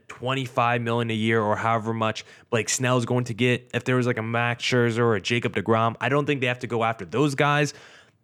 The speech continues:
The kind of guy that I do want, who I think is going to be a free agent, like a Jordan Montgomery type, like what we saw from the Texas Rangers, like a nasty Nate Eovaldi or Jordan Montgomery,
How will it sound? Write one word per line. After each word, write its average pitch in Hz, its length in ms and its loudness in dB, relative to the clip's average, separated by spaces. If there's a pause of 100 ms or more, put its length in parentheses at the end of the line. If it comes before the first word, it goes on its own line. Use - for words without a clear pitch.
The 135 80 -2
kind 170 240 0
of 165 60 -2
guy 165 160 2
that 131 120 0
I 117 60 2
do 156 240 2
want, 202 340 4 (360)
who 135 100 0
I 135 140 4
think 160 180 -2
is 180 100 0
going 185 160 0
to 175 60 -4
be 185 120 2
a - 20 2
free 175 240 4
agent, 180 280 -2
like 120 260 -4
a 104 40 -14
Jordan 139 380 0
Montgomery 131 580 2
type, 151 400 0
like 117 260 4 (260)
what 202 200 4
we 226 80 -2
saw 180 300 2
from 170 160 -2
the 139 40 0
Texas 143 360 -2
Rangers, 135 440 2
like 120 140 2
a 110 60 0
nasty 151 580 0
Nate 147 220 4
Eovaldi 131 480 4
or 117 80 4
Jordan 127 260 2
Montgomery, 123 540 0